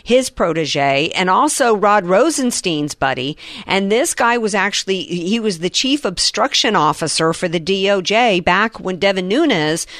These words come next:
before he wrote his memo, back when, uh, when Devin Nunes was trying to get answers and trying to get the truth out to the American people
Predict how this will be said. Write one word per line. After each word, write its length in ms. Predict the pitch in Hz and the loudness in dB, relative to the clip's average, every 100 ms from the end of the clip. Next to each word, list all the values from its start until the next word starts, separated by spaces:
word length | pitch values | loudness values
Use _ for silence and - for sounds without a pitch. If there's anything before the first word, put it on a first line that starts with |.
| - | -8
before 300 | 214 - 214 | -6 0 2
he 80 | 196 | 4
wrote 240 | 190 185 | 2 2
his 160 | 180 156 | 0 0
memo, 400 | 226 302 214 160 | 0 2 2 2
back 240 | 170 180 | 2 0
when, 160 | 180 170 | -2 -2
uh, 240 | 101 165 - | 0 -2 -2
when 220 | 175 175 | -4 0
Devin 280 | 190 175 175 | 0 0 0
Nunes 400 | 285 254 196 - | 2 2 0 -2
was 160 | 185 | -4
trying 240 | - 220 233 | 0 0 2
to 60 | |
get 120 | 202 196 | 0 0
answers 560 | 240 311 190 165 165 | 0 0 0 0 -2
and 120 | - 185 | -4 -4
trying 220 | 190 185 | -2 -2
to 40 | |
get 140 | 160 - | -6 -10
the 80 | |
truth 320 | - - 302 220 | -6 -2 0 0
out 160 | 175 | 0
to 80 | - | -2
the 80 | 160 | -4
American 380 | 156 156 151 151 | -2 -2 -4 -2
people 480 | 277 294 151 151 | -2 2 2 0